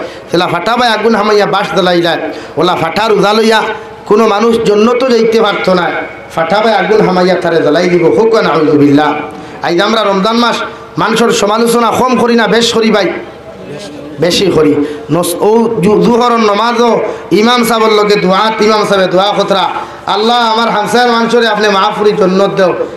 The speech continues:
হে ওখর, "আল্লাহুম্মা আমিন।" চকুর পানি ফেলাইতে ফেলাইতে দাড়ি বিজার। বাড়ি আইয়া ওখর, "ইয়া আল্লাহ, এই মোল্লার যন্ত্রণায় মসজিদ আওয়াজ নাই।" ও দোয়া তার আমিন করার মানে রইল, এই দোয়া তার আমিন করার মানে রইল ভাই,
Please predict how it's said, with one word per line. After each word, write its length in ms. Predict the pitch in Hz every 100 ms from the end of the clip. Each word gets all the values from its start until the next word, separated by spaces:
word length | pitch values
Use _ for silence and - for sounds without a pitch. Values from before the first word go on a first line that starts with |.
| - 170
হে 140 | 220
ওখর, 260 | 226 190 196
"আল্লাহুম্মা 640 | 190 202 180 180 180 185
আমিন।" 340 | 185 170 - - - -
চকুর 300 | 220 226 208
পানি 140 | 208
ফেলাইতে 460 | 180 202 220 220 202
ফেলাইতে 300 | 208 180 185
দাড়ি 280 | 165 180
বিজার। 440 | 165 151 156 143 - - -
বাড়ি 240 | 151 233 254
আইয়া 200 | 233 220
ওখর, 220 | 175 175
"ইয়া 100 | 190
আল্লাহ, 280 | 202 190 185
এই 80 | 190
মোল্লার 360 | 175 185 214
যন্ত্রণায় 380 | 202 190 202 196
মসজিদ 280 | 196 220 185
আওয়াজ 260 | 160 151
নাই।" 120 | 151 - - - - - - - - - - - - - - -
ও 140 | 180
দোয়া 280 | 180 202 226
তার 120 | 240
আমিন 260 | 226 240 233
করার 280 | 226 220 208
মানে 180 | 208
রইল, 260 | 233 220 208 180 - - - - - - - - - -
এই 100 | 175
দোয়া 360 | 170 202 226 233
তার 120 | 240
আমিন 300 | 226 247 240
করার 160 | 240 233
মানে 220 | 233 247
রইল 240 | 247 277
ভাই, 220 | 254 214